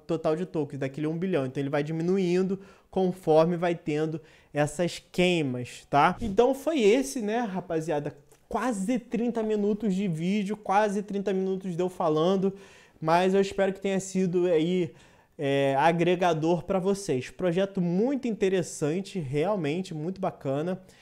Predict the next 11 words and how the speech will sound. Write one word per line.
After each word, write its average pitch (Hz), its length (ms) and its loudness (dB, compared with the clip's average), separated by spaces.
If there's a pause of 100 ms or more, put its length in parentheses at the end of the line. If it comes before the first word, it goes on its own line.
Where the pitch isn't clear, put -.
(300)
É, 135 200 0
eu 139 80 2
não, 180 300 0
não 180 180 0
tinha 190 240 0
visto 151 460 -4
ainda, 170 480 0
postaram 160 560 -2
no, 160 320 -2
no 151 160 -4
grupo 151 500 -2